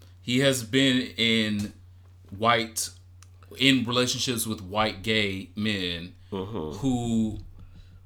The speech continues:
Speaker 1: allow him a space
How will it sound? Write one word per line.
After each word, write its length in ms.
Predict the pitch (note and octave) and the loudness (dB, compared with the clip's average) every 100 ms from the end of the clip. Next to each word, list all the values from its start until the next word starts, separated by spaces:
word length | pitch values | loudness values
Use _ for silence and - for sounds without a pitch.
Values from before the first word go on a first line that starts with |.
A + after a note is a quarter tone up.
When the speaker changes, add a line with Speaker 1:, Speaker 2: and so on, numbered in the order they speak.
| - - - - - - | -20 -20 -20 -20 -10 -2
Speaker 1:
allow 520 | A2+ A2 B2+ E3 F3+ | 0 2 4 6 4
him 360 | D3 A#2+ A2+ A2 | 0 0 0 -2
a 140 | G#2+ | -6
space 920 | G2+ - - B2+ A#2+ F#2 F2+ - - | -4 -4 -4 -2 0 0 -4 -8 -10